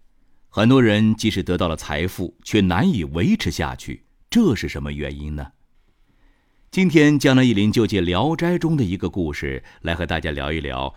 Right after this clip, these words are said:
如何凭借自身的能力摆脱穷困的境地。我们在媒体上或现实中可能经常听到“财富自由”这个词语。那什么是财富自由呢？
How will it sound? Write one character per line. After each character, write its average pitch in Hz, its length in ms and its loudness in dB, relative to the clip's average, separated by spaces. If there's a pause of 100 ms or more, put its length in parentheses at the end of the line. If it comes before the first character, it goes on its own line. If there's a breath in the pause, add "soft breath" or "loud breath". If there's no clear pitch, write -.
如 98 160 0
何 101 140 0
凭 107 240 -2
借 107 120 0
自 147 220 -2
身 160 160 -2
的 131 80 2
能 80 240 -4
力 85 240 -4
摆 78 220 -4
脱 92 180 -4
穷 95 320 -4
困 151 340 -2
的 78 120 -6
境 76 280 -4
地。 73 200 -12 (920)
我 110 140 6
们 185 140 4
在 185 140 0
媒 147 260 2
体 87 180 -8
上 71 360 -6
或 - 120 -6
现 101 300 0
实 80 180 -4
中 107 240 0 (220 loud breath)
可 104 140 -2
能 117 120 4
经 190 220 0
常 101 240 -4
听 143 220 -2
到 98 180 -2 (180 loud breath)
“财 131 420 0
富 143 260 -2
自 127 400 -4
由” 76 360 -4 (140)
这 - 160 -2
个 78 80 -6
词 - 260 -10
语。 67 220 -12 (600)
那 80 260 -6 (300)
什 - 180 0
么 143 80 4
是 135 140 0
财 95 260 -4
富 113 140 -6
自 92 180 -4
由 69 220 -8
呢？ 85 120 -8